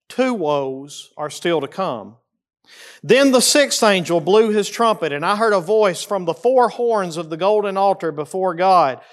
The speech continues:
saying to the sixth angel who had the trumpet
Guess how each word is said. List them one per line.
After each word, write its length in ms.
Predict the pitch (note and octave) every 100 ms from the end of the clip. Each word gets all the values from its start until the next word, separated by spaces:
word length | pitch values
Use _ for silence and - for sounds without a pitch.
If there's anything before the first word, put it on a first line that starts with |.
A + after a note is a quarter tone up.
| - _
saying 540 | - A#3+ B3+ B3 A3
to 100 | A3
the 140 | G3
sixth 500 | C#4 - D4 C#4+ - -
angel 480 | A#3+ A3+ F3+ F3 E3
who 160 | F3+
had 240 | F3+ F#3+ F#3
the 80 | F#3+
trumpet 460 | A3+ A#3 G#3 -